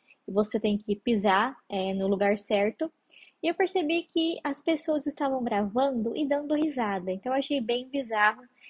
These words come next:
e fui ver os comentários. Em um comentário tava dizendo que após o vídeo, né, após pouco tempo após o vídeo, ele assassinou a mãe, assassinou vinte crianças, seis adultos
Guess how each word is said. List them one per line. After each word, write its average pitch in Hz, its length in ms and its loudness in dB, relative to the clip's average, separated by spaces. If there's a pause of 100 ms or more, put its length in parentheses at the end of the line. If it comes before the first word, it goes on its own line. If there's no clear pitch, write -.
(180)
e 311 180 4
fui 403 240 2
ver 339 200 2
os 311 80 -4
comentários. 254 880 -2 (320)
Em 311 220 -6
um 339 160 -6
comentário 311 680 0
tava 247 300 -2
dizendo 208 680 2
que 202 640 4
após 233 400 0
o 285 80 0
vídeo, 254 460 -4
né, 233 160 0
após 240 320 -2
pouco 262 340 2
tempo 277 320 -2
após 220 300 -2
o 214 80 -2
vídeo, 220 500 -2 (440)
ele 220 640 2
assassinou 220 600 -2
a 294 80 -2
mãe, 226 400 -2 (600)
assassinou 240 920 2 (140)
vinte 311 380 -2
crianças, 220 920 0
seis 285 520 0
adultos 214 720 0